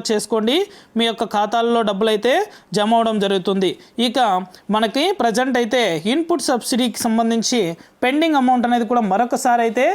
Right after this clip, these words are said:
రైతుల ఖాతాలలో కూడా విడుదల చేశారు. వారి ఖాతాలలో కూడా డబ్బులు అయితే విడుదలవుతున్నాయి. ఇప్పుడే ఎకరాకి పదమూడు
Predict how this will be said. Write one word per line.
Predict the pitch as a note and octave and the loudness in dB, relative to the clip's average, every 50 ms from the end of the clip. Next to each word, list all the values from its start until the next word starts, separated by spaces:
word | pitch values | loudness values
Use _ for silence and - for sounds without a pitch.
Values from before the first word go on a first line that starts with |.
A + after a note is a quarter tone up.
| G4 - - - - - A3+ G#3+ | -2 -6 -14 -16 -6 -2 -2 0
రైతుల | A#3+ B3+ B3 D4 C#4 C4 C4 B3 | 0 0 0 0 0 0 0 0
ఖాతాలలో | A3+ A3+ A3 B3 B3 A#3+ B3 A#3+ A#3 B3+ | -2 0 2 2 2 2 2 0 0 0
కూడా | A#3+ A#3 G3+ | 0 0 -2
విడుదల | F3+ F#3+ G3 G3 A#3 A#3 A3 - | -2 -2 -2 -2 -2 -2 -2 -2
చేశారు. | A#3 A3+ A3+ A#3+ - - B3+ D4+ F#4 G#4 G4+ - - - - - | -4 -2 0 0 0 2 2 0 0 -2 -4 -8 -18 -18 -4 -2
వారి | A3 A#3 A#3 A3+ - | 0 0 0 0 0
ఖాతాలలో | A3+ A#3+ A#3 B3+ B3+ B3 B3 B3 A#3 - | 0 2 2 2 2 2 2 0 0 0
కూడా | B3 A#3+ A#3+ G3+ | 0 0 2 2
డబ్బులు | G#3 G3+ G3+ A#3 A3+ | 0 0 0 0 0
అయితే | A3 G#3 A3+ B3 D4+ G4 G#4 - - _ _ G3 | 0 0 0 0 0 0 0 -4 -10 _ _ -4
విడుదలవుతున్నాయి. | G3+ A3 A#3 A#3+ A#3 A3 G#3 - G#3+ G#3 G#3 G3+ G3 F3+ D3+ - - - - - _ - A3+ | 0 0 2 2 2 2 2 0 0 0 0 2 2 0 -2 -4 -8 -16 -20 -10 _ -4 -4
ఇప్పుడే | G#3+ C4+ C#4 C4 A#3 G3+ G3+ G3+ - - - _ A3+ G#3 | -2 0 0 2 2 0 0 -4 -8 -16 -8 _ -2 0
ఎకరాకి | G3+ G#3 C4 C4 C4 C4 A3 - C#4+ E4+ G#4+ - - - - - | 0 2 2 2 2 2 2 0 0 0 -2 -4 -6 -12 -6 -4
పదమూడు | A3 G#3 G3+ G#3+ C#4 D4+ D4+ D4 | -4 -2 0 0 0 2 2 2